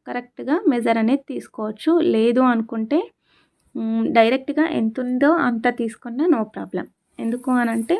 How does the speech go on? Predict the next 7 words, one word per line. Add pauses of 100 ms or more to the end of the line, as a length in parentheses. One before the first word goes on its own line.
మనము (420)
డాట్స్
పెట్టేప్పుడు (280)
మనం
వన్
ఇంచ్
తీసుకుంటామా,